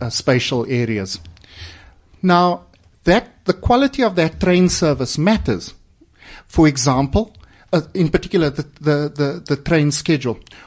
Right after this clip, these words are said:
When do you put on a train and when don't you? In a world where resources aren't infinite. And I didn't do this, but a colleague of mine did. And I watched how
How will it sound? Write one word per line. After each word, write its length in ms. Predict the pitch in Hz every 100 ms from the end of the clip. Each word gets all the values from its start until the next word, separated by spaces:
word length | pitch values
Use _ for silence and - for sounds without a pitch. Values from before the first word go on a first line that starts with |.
| _
When 400 | 147 156 180 208
do 100 | 190
you 100 | 185
put 220 | - 185 185
on 140 | 170
a 60 | 165
train 340 | - 170 165
and 180 | 160 135
when 240 | 143 151
don't 360 | 139 147 165 -
you? 140 | 104 - _ _ _
In 140 | - 156
a 60 |
world 360 | 147 143 151 156
where 180 | 147 147
resources 600 | 139 156 165 139 147 131
aren't 320 | 143 135 135
infinite. 540 | 156 143 139 104 - - _ - _ _ - - - - - - -
And 480 | 175 160 156 151 - - - _ -
I 140 | 165
didn't 260 | 196 214 175
do 220 | 185 214
this, 180 | 156 151
but 160 | -
a 60 | 143
colleague 400 | - 180 170 170
of 160 | 151 147
mine 320 | 135 135 127
did. 360 | 135 131 95 - _ -
And 120 | 151
I 60 | 147
watched 640 | 147 143 156 185 - -
how 680 | - - 156 147 131 131 151